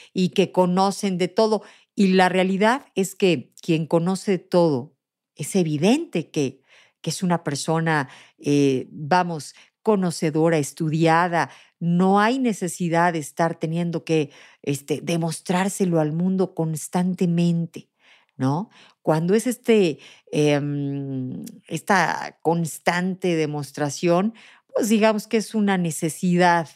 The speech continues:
que está tratando justo de alimentar el ego de esta manera. Hay,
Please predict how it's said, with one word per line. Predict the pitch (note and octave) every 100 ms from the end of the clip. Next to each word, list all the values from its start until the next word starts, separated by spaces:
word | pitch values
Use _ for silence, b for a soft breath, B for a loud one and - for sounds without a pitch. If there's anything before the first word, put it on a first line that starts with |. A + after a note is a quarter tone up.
| _ -
que | C#3
está | C3 - D#3+ E3 -
tratando | D3+ C#3 - D#3 D#3 D#3
justo | C#3 - A#3 E4+ - F3+
de | D#3 D3+
alimentar | C#3+ C#3+ D3 C#3+ F3+ F3+ F#3 B B B B -
el | F#3 G#3+
ego | A#3+ B3+
de | G#3 G#3+
esta | - A3+
manera. | A#3+ D4+ D#4 F#3+ B B B B -
Hay, | A#3 D4 C#4+ C4+ A3 E3+